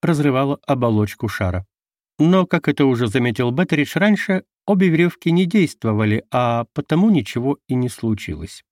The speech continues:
Иначе шар был бы разодран, как от хорошего удара шашкой, и мистер Смолуэйс помчался бы в вечность со скоростью несколько километров в секунду.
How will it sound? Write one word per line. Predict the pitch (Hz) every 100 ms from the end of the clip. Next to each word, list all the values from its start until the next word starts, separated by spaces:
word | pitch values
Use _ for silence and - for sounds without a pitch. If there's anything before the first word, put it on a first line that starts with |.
| _ _ _ _ _ _ _ _ -
Иначе | 151 151 147 147
шар | - 156
был | 131 135
бы | 131 127
разодран, | 123 156 143 135 110
как | 127 -
от | - 127
хорошего | - 147 160 - 135
удара | 139 135 151
шашкой, | 143 170 139 - 104 98 -
и | 127 120
мистер | 123 127 - 123
Смолуэйс | 104 - 180 175 104 98 98
помчался | - 147 147 214 190 -
бы | 147 139
в |
вечность | 110 165 - 156 151
со | - 143
скоростью | - 185 185 - 156
несколько | 131 139 - 147 135 147
километров | - 120 107 104 104 95
в |
секунду. | - 107 - 92 85